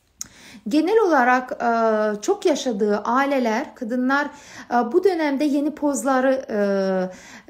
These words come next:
e, keşfedebiliyorlar. Çünkü daha rahat, esnek, kaslar esnek, vajin esnek, e, kaygınlaştırıcı bol. O yüzden daha, e, hafif, e, ve, e, zevkle, e,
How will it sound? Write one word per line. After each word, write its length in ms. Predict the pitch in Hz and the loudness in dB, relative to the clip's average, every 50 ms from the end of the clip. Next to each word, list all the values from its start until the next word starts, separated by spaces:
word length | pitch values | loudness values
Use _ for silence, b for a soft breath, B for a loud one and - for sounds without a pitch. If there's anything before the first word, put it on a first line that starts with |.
| - - | -12 -12
e, 80 | - - - - - | -12 -12 -12 -14 -4
keşfedebiliyorlar. 1040 | - 262 269 - - - 254 226 208 214 196 196 208 196 214 202 202 196 226 339 403 - | -2 0 0 0 -2 -2 0 2 2 2 0 0 0 0 0 2 2 2 0 -2 -4 -6
Çünkü 280 | - 370 349 370 320 311 | -8 -6 -4 -2 0 0
daha 240 | 302 285 330 320 | 0 2 2 2
rahat, 520 | 311 294 262 262 294 311 302 311 - - 294 | 2 0 0 -2 -2 -4 -4 -6 -8 -8 -6
esnek, 500 | 254 - - 302 294 285 294 - - - - 226 - | -6 -6 -4 -4 -4 -4 -6 -8 -16 -20 -20 -12 -6
kaslar 480 | - - - - - - 294 277 269 277 | -4 -4 -4 -4 -2 0 0 0 0 0
esnek, 460 | 269 254 254 - - 240 240 240 - 269 | -2 -4 -2 -2 -4 -4 -4 -2 -2 -2
vajin 320 | 277 294 - 262 254 - - | 0 0 0 -2 -4 -4 -4
esnek, 480 | 247 - - - 226 202 220 220 - B B B B B B 254 B - | -6 -6 -4 -4 -4 -4 -4 -4 -8 B B B B B B -12 B -2
e, 160 | 240 240 240 | -2 -2 -2
kaygınlaştırıcı 1040 | 262 277 277 277 240 262 269 262 254 254 254 - - 269 254 254 - - 277 226 202 | 0 2 2 2 2 2 2 2 2 0 -2 -2 -4 -4 -4 -4 -4 -4 -6 -4 -2
bol. 220 | 240 226 247 330 427 440 | 0 0 0 -2 -4 -4
O 120 | 320 370 | -2 0
yüzden 320 | 392 330 - 349 339 381 370 B B B B B B 240 | 0 0 2 0 0 0 -2 B B B B B B -4
daha, 360 | 285 294 294 330 339 - - | -2 0 2 2 2 2 0
e, 320 | 302 269 262 269 262 262 262 | -2 -2 -2 0 0 0 0
hafif, 640 | 254 254 294 277 - 330 311 - - - - - - | 0 -2 -4 -2 -2 -2 -2 -2 -6 -12 -18 -12 -6
e, 80 | 226 220 220 214 214 214 214 214 220 214 | -4 -2 -2 -2 -2 -4 -4 -6 -4 -4
ve, 220 | 247 247 240 247 247 B B B B B 247 B - - | -2 -2 -2 -4 -6 B B B B B -20 B -8 -6
e, 300 | 226 220 220 220 226 220 | -2 -2 0 0 0 0
zevkle, 720 | 202 - 196 339 349 339 - - - 269 269 262 285 349 B B B B 247 B - | 0 2 4 4 4 4 2 -2 -4 -2 -2 0 -2 -2 B B B B -20 B -14
e, 300 | - 240 240 - 202 - | -12 -8 -8 -8 -8 -8